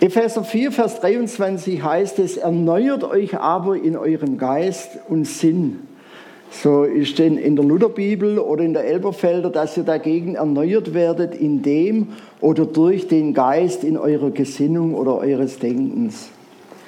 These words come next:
Es geht hier also um die Erneuerung und Veränderung unseres Denkens. Das, was wir glauben, was wir für wahr halten oder wo wir auch sagen,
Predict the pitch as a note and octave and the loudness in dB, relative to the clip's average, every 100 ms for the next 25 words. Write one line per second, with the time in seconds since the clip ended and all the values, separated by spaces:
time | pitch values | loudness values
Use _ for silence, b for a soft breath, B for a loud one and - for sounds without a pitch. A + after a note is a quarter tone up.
0 | B B B B B E3 E3 G3+ A#3 A3 | B B B B B 0 4 2 2 2
1 | A3+ D3+ G3 G#3+ A#3 G3 G#3 F#3 G3 C#3+ | 2 2 0 0 0 2 0 0 0 0
2 | D#3+ E3+ B3 B3+ A#3+ A3 F#3+ F#3 F3 - | 2 2 2 2 0 0 -2 -2 -2 0
3 | G#3 A3+ G#3 F#3 D#3+ E3 - C#3+ - F3+ | 2 2 2 2 0 -2 0 -4 0 2
4 | B3+ A3+ F#3+ C3 - - - - B B | 2 2 2 2 -4 -14 -20 -20 B B
5 | B - G3 - F#3 F#3 - F#3+ F3 D#3+ | B 2 2 4 0 0 0 0 2 2
6 | D3+ A#3+ B3 G#3+ E3 E3+ E3 F#3+ - G3 | 4 2 2 0 2 0 0 -4 0 0
7 | D#3+ D3+ A3 A3+ G3+ F3+ D#3 D#3+ C3+ E3 | 2 2 2 2 2 2 0 0 0 2
8 | F3 E3 F3 E3+ F3 C3 D#3+ E3 E3 D3+ | 2 2 2 2 2 2 0 0 0 0
9 | D#3 D#3 | 2 -2